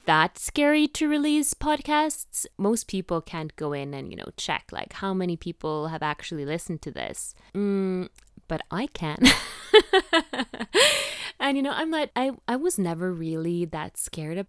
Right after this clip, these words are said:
I kinda knew that people would listen to me. I wouldn't have this idea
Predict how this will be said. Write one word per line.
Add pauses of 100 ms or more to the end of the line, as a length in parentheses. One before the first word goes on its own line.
I
kinda
knew
that (320)
people
would
listen
to
me. (100)
I
wouldn't (100)
have
this
idea